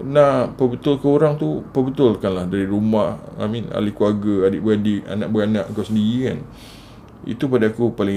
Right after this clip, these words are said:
elok lah daripada kau try to preach benda kat orang luar yang takkan membaca kau punya,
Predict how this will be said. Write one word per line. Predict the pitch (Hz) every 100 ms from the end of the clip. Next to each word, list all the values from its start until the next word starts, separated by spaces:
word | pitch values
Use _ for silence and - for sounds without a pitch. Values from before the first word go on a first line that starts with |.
| 107
elok | 107 -
lah | 85
daripada | 92 90 87 92 92 98
kau | 98 95 82 - - - - -
try | 110 107 98
to | 98 -
preach | - 110 - - - - - - - - - -
benda | 110 113 123 101
kat | 98 101
orang | 104 107
luar | 107 113 104 95
yang | 95 92 92
takkan | - - 107 98
membaca | 98 98 101 - 113 95 95
kau | 107 98
punya, | 101 95 92